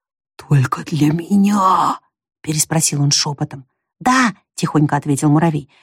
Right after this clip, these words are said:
«Пусть все остальные едят обычные торты, а ты сядь где-нибудь в сторонке и делай вид, что тебя торты вообще больше не интересуют. Можешь при этом насвистывать или что-нибудь напевать».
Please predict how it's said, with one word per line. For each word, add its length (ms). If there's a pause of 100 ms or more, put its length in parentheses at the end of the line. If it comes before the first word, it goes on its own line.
(140)
«Пусть 180
все 140
остальные 340
едят 340
обычные 520
торты, 400 (280)
а 120
ты 80
сядь 180
где-нибудь 320
в 40
сторонке 440
и 60
делай 240
вид, 120
что 140
тебя 220
торты 440
вообще 460
больше 320
не 120
интересуют. 640 (320)
Можешь 360
при 160
этом 160
насвистывать 720
или 140
что-нибудь 420
напевать». 580